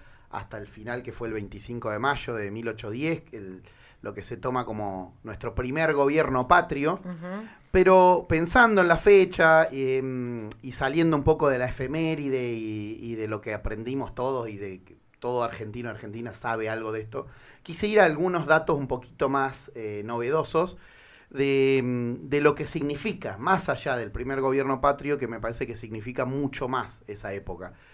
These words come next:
Speaker 1: Así que, bueno, hoy dedicado al veinticinco de mayo y a, y al primer, em, momento, eh, constitutivo de lo que hoy es la Argentina, una república soberana, autónoma,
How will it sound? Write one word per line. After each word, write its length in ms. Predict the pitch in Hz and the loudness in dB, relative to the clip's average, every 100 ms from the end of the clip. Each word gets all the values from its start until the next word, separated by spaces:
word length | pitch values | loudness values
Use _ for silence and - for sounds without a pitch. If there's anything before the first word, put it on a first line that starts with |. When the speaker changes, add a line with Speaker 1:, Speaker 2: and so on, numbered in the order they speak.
| - - - | -20 -14 -6
Speaker 1:
Así 300 | 147 208 196 | -6 -4 2
que, 220 | 196 190 | 4 6
bueno, 320 | 180 143 143 | 4 2 2
hoy 220 | 180 196 | 4 4
dedicado 480 | 160 139 135 180 196 | 4 -2 0 4 4
al 80 | 170 | 6
veinticinco 640 | 143 131 127 160 165 156 | 4 0 -6 -4 -2 0
de 80 | 139 | 2
mayo 380 | 160 180 175 180 | 2 0 -2 -4
y 120 | 139 | -2
a, 400 | 123 110 101 98 - - - - - | -2 -2 -2 -6 -12 -20 -20 -20 -8
y 100 | 143 | -2
al 160 | 139 | -2
primer, 640 | 139 143 143 208 214 196 - | 0 0 4 6 6 4 2
em, 720 | 147 135 127 127 123 120 113 117 - _ - | 0 0 0 -2 -4 -6 -10 -14 -20 _ -10
momento, 920 | 139 147 160 190 180 160 151 151 151 135 | -2 2 4 4 4 4 6 6 4 -2
eh, 380 | 113 107 104 98 | -6 -6 -8 -6
constitutivo 1120 | 131 - - 143 - 151 233 220 190 196 - - _ _ _ - | -8 -8 -10 -6 -4 -2 0 4 6 4 0 -20 _ _ _ -6
de 440 | 131 143 175 180 135 | 4 6 6 2 -2
lo 200 | 131 131 | 0 0
que 140 | 139 | 2
hoy 200 | 139 160 | 2 4
es 100 | 160 | 2
la 100 | 143 | 2
Argentina, 720 | 131 127 139 127 131 151 151 147 | 2 0 -2 -4 -4 -4 -2 0
una 180 | 131 | 0
república 840 | 123 120 139 139 143 139 135 123 104 | -2 -4 -4 -4 -4 2 4 4 2
soberana, 840 | - 117 123 135 135 135 131 123 | -6 -6 -2 2 2 2 0 -2
autónoma, 1000 | 113 101 104 107 127 127 127 131 135 | -4 -8 -8 -6 -6 -4 -2 0 0